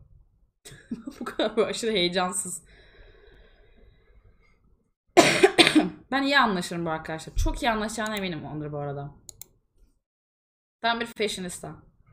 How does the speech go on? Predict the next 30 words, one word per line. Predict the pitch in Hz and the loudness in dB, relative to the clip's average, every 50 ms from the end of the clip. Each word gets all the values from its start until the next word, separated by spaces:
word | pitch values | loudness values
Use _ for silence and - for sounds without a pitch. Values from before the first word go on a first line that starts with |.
| - - - - - - - - _ - | -20 -20 -20 -20 -20 -20 -20 -20 _ -6
Ben | 196 202 220 247 | -4 -2 -2 -2
dedim | 262 277 262 226 | -2 -2 -4 -4
o | |
çocuk | 202 196 190 196 196 | -4 -4 -6 -6 -4
arkadaşlar | 202 190 190 - 214 - - | -4 -6 -6 -8 -12 -14 -14
sorun | - - 226 202 | -12 -10 -8 -6
olmuyor. | 190 165 170 196 185 | -6 -4 -4 -2 0
Erdeniz | 190 196 208 220 240 220 226 | 0 0 0 0 -4 -6 -6
seninle | - 208 208 208 | -8 -8 -6 -6
bir | 202 196 | -4 -4
alakası | 190 185 185 185 196 202 - - | -2 -2 -4 -4 -6 -10 -8 -8
yok. | 175 151 - - | -8 -10 -10 -12
Çok | - - - 214 - _ _ _ _ _ _ - _ _ _ _ _ _ _ _ | -12 -12 -12 -12 -14 _ _ _ _ _ _ -20 _ _ _ _ _ _ _ _
inanılmaz | - 190 208 214 226 233 247 254 254 214 | -6 -4 -2 0 2 2 2 2 2 0
bir | 180 | -4
tip | - - 160 147 - | -8 -10 -12 -10 -8
yani. | 151 143 143 135 135 135 147 - - _ _ _ - _ _ _ _ - | -6 -6 -6 -8 -10 -14 -16 -18 -20 _ _ _ -20 _ _ _ _ -8
Bu | - 214 | -4 -2
arada | 277 320 | -2 -2
hikayelerimde | 277 226 - 277 254 254 277 294 320 320 | -4 -4 0 0 2 2 2 0 0 0
görmüşsündür. | 294 233 220 220 226 240 262 254 - - 190 170 160 165 165 | 0 0 0 -2 -2 -2 -4 -6 -6 -8 -8 -6 -6 -4 -2
Bazı | 175 190 202 202 202 | -2 0 0 -2 -4
insanlar | 208 202 202 - 202 196 208 208 208 | -6 -8 -6 -6 -6 -4 -4 -6 -4
highlight'ımda | 190 185 185 185 185 185 185 - 196 185 175 175 | -2 -2 0 0 0 -2 -2 -4 -6 -4 -4 -2
var | 175 170 170 | -2 -4 -4
çocuk. | - 147 143 - - - - - - - - - _ _ _ _ _ _ _ - _ - - | -8 -12 -12 -14 -18 -20 -20 -20 -20 -20 -20 -20 _ _ _ _ _ _ _ -20 _ -4 0
Justin | 185 175 175 - - 190 185 | 0 0 0 -2 -6 -6 -4
Bieber | 185 180 185 180 | -4 -4 -4 -2
dediğim | 175 165 170 170 | -4 -4 -4 -6
çocuk. | 175 175 156 139 135 139 | -6 -8 -8 -10 -10 -14